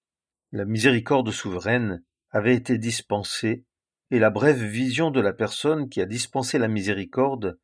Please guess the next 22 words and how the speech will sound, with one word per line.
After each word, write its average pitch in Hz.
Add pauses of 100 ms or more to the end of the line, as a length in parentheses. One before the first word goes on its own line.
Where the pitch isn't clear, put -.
(340)
élève 127
le 113
Samaritain 127
au-dessus 117
des 98
coutumes 143
de 131
la 95
loi. 85 (920)
En 104
conséquence, 120 (520)
il 113
reçoit 113
des 117
lèvres 104
mêmes 127
du 107
Seigneur 107
l'assurance 131
d'être 104
rendu 98
net, 104